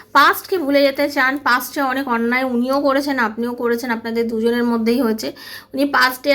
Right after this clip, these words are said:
আপনাদের ঝগড়া অশান্তি যা যা হয়েছে সব কিছুকে ভুলে যেতে চান এই মুহূর্তে, ঠিক আছে? উনি এই মুহূর্তে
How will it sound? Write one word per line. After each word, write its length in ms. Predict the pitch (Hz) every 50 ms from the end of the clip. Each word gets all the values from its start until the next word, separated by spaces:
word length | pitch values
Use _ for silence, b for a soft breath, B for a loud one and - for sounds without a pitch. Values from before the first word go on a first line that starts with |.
| 269
আপনাদের 320 | 240 240 247 254 247 262 262 247
ঝগড়া 300 | 247 233 226 226 233 240 247 240
অশান্তি 300 | 233 233 - 240 240 254 254 240 240
যা 100 | 233 214 220 220 233
যা 60 | 240 240
হয়েছে 220 | 240 220 208 214 233 233 -
সব 160 | - 262 240 240 -
কিছুকে 280 | 254 247 269 254 254 262 226 226
ভুলে 200 | 220 214 214 220 220
যেতে 160 | 208 208 202 196 -
চান 140 | 202 190 190 190
এই 60 | 190 196 202
মুহূর্তে, 240 | 202 196 196 - 214 214
ঠিক 100 | 269 277 330
আছে? 100 | 302 262 240
উনি 80 | 240 233 226
এই 60 | 233 240
মুহূর্তে 300 | 240 240 240 240 -